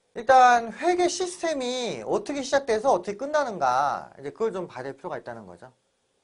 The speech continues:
순환 과정이라는 표현이 있는데요. 순환 과정은 복식국이라는 틀에다가 다섯 가지를 결합하는 어떤 과정을 얘기합니다. 자산, 부채, 자본, 수익, 비용 결합을 시키는 거죠.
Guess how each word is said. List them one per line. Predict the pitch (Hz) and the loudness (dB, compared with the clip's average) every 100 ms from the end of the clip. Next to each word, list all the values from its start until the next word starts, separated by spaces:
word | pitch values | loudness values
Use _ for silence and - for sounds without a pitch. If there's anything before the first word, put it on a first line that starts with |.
| _ _ _ _ _ _ _ _ _ _ _ _ _ _ _ _ _ _ _ _ _ _ _ _ _ _ | _ _ _ _ _ _ _ _ _ _ _ _ _ _ _ _ _ _ _ _ _ _ _ _ _ _
순환 | - 330 370 381 | -12 -2 0 4
과정이라는 | 359 330 311 277 233 | 4 6 2 4 2
표현이 | 202 190 | 0 -6
있는데요. | 151 127 120 190 165 110 _ _ _ | -6 -10 -6 -6 -6 -12 _ _ _
순환 | - 294 320 | -8 -4 2
과정은 | 294 254 185 147 160 143 180 _ | 2 4 0 -2 -6 -8 -14 _
복식국이라는 | 151 151 269 262 220 185 165 | -10 -8 -8 -6 -4 -2 -2
틀에다가 | - 247 202 143 190 285 _ _ _ _ | -2 -2 0 0 -2 -4 _ _ _ _
다섯 | - 143 220 | -16 -4 -2
가지를 | 220 196 165 | 2 0 -2
결합하는 | - 139 170 175 139 | -6 -4 -4 -4 -10
어떤 | 120 107 | -14 -18
과정을 | - 123 160 | -14 -12 -10
얘기합니다. | 127 101 87 117 123 _ _ _ _ | -12 -14 -16 -18 -20 _ _ _ _
자산, | 165 202 240 | -2 0 0
부채, | 202 196 | -4 -4
자본, | 156 131 | -4 -6
수익, | 202 208 170 | -8 -8 -8
비용 | 147 | -10
결합을 | 120 123 135 - | -10 -12 -12 -16
시키는 | _ 110 | _ -18
거죠. | 90 87 | -18 -20